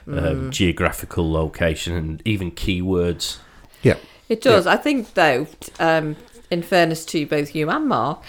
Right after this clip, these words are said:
Speaker 3: I think there's a lot t-, to the layman doing it. You know, I'm, I'm sort of self-taught on it, and I've, I've got a good friend who does it, so, you know, she's helped me over the years.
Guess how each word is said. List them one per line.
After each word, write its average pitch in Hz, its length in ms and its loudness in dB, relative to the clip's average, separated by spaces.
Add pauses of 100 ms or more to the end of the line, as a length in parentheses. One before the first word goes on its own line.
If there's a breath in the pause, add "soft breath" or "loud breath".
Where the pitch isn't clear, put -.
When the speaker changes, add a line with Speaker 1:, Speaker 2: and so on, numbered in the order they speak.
(140 loud breath)
Speaker 3:
I 185 80 -2
think 190 240 0
there's 170 160 0
a 180 60 6
lot 180 380 2 (880)
t-, - 80 -14 (100)
to - 140 -2
the 196 100 4
layman 196 480 4
doing 165 400 2
it. 139 200 -4 (120)
You 160 80 -4
know, 156 140 -2
I'm, 160 260 0
I'm 170 160 0
sort 170 240 -8
of - 60 -14
self-taught 156 640 -4
on 151 140 0
it, 147 60 -4
and 139 120 -6
I've, 151 160 -10
I've - 200 -6
got 151 200 -4
a - 60 -8
good 147 180 -8
friend 156 420 -2
who 147 320 -4 (400)
does 147 200 -2
it, 156 220 2
so, 147 260 -2
you 151 160 -6
know, 143 80 -4
she's 156 240 -8
helped - 240 -8
me 156 240 -2
over 151 140 -6
the 156 140 -6
years. 151 260 -2